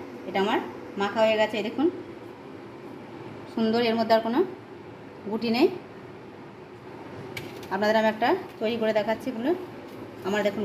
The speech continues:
কোথাও আর লেগে নেই, এটা সুন্দর একদম মাখা হয়ে গেছে। এই ছানাটাকে যত সুন্দর করে স্মুথ করে তৈরি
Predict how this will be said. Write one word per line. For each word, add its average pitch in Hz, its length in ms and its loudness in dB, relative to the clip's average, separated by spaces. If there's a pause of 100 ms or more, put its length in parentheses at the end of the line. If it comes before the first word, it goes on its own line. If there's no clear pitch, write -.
কোথাও 226 200 2
আর 226 100 2
লেগে 196 200 4
নেই, 214 100 2
এটা 226 180 -2
সুন্দর 214 260 0 (100)
একদম 208 240 -2
মাখা 190 180 -2
হয়ে 202 140 0
গেছে। 202 180 -2 (4000)
এই 220 100 2
ছানাটাকে 233 480 4
যত 233 120 6 (120)
সুন্দর 233 320 0
করে 262 200 4
স্মুথ 240 280 -2
করে 254 140 4 (1400)
তৈরি 247 160 4